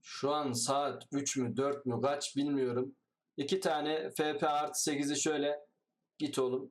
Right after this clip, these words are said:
teslim ediyoruz. Seksen em arkadaşlar anlaştık.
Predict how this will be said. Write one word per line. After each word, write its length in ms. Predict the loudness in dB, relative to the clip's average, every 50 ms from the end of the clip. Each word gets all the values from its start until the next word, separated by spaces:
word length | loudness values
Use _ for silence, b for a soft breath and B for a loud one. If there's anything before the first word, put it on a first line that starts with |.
| _
teslim 400 | -2 0 0 0 0 0 0 0
ediyoruz. 440 | 2 2 0 0 0 0 0 -2 -2
Seksen 420 | 0 0 0 0 0 0 0 0 0
em 140 | 0 2
arkadaşlar 680 | 2 0 0 0 0 0 0 0 0 2 2 0 0 -2 -4 -12 _ _ _ _ 0
anlaştık. 720 | 0 0 2 2 0 0 0 0 0 0 0 -2 -2 -6